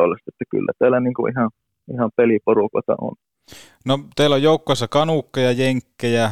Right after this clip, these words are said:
Speaker 2: ruotsalaisia, latvialaisia, skotteja ja sitten on myöskin Suomesta Mäkelä ja Pulkkisen Teemu, ei siis, äh, toinen, toinen Teemu, joka pelaa tuolla, äh, Venäjällä tällä hetkellä, mutta tota, minkälainen porukka on,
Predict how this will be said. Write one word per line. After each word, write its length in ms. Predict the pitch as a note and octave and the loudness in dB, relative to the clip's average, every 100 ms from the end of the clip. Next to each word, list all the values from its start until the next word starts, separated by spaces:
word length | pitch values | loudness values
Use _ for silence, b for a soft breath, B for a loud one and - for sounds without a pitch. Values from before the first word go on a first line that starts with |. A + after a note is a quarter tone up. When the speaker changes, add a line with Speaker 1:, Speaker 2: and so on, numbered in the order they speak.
| G#2 | -2
Speaker 2:
ruotsalaisia, 800 | A#2+ A#2+ - A2 G#2+ G2 G#2+ | -2 -2 -2 -2 -2 -2 -2
latvialaisia, 680 | G#2 G#2+ - G#2 G#2 G2 G#2 | -2 -4 -4 -4 -2 -4 -6
skotteja 1000 | - - A#2+ A#2 _ _ A#2+ A2 G#2 G#2 F#2 | -8 -4 -2 -2 _ _ -4 -2 -2 -4 -6
ja 300 | G#2+ G#2 G#2 G#2+ | -8 -6 -6 -8
sitten 320 | G2+ G#2+ - G#2 | -10 -10 -6 -6
on 60 | |
myöskin 240 | G#2 - A2 | -6 -6 -8
Suomesta 840 | - B2 A#2 G#2+ G2 - G2+ G2+ A2+ | -2 0 0 0 -6 -6 -4 -4 -8
Mäkelä 600 | A#2 A#2 A#2 A#2 A2 G2+ | -6 -4 -4 -2 -2 -4
ja 240 | G2 F#2+ G2 A2 G2+ | -6 -8 -10 -14 -12
Pulkkisen 520 | A#2 A2+ - A2 G2+ F#2 | -8 -8 -6 -6 -6 -2
Teemu, 500 | A#2 A#2 A2 F#2+ F2+ | 0 2 0 -2 -8
ei 140 | F2+ | -10
siis, 360 | F#2 F#2 F2+ - | -8 -10 -10 -12
äh, 260 | - A#1 G2+ - | -16 -16 -18 -10
toinen, 380 | A#2 A2+ G#2 G#2 - | -4 -2 -2 -8 -10
toinen 340 | - B2 A2+ G2 | -2 0 0 -2
Teemu, 300 | G#2 G2+ G2 | -4 -4 -6
joka 280 | F#2+ - F#2+ | -8 -8 -8
pelaa 320 | G2 F#2+ F#2+ | -6 -6 -6
tuolla, 240 | G2 F#2+ | -6 -6
äh, 680 | F2+ - - - - _ - G2 F#2+ G#2+ C3 D3 D3+ A2+ A2 | -8 -12 -20 -20 -20 _ -10 -6 -6 -8 -16 -18 -20 -12 -2
Venäjällä 600 | C3+ C3 A2+ G2+ G2 F#2 | -2 0 -4 -6 -8 -6
tällä 280 | A2 G#2+ G#2+ | -4 -4 -4
hetkellä, 500 | G2 G2 - G2+ G2 | -6 -8 -10 -8 -6
mutta 320 | G2+ G2 G#2+ | -8 -8 -8
tota, 500 | G2+ G#2 - A2+ A2 C3 | -6 -6 -2 -2 -2 -6
minkälainen 640 | C#3+ E2+ F3+ A3+ - G#3 E3 | -12 -8 -6 -2 0 0 0
porukka 540 | G#3 G3 E3 - B2 | 0 2 2 0 0
on, 320 | C#3+ C#3 A2+ | 4 2 0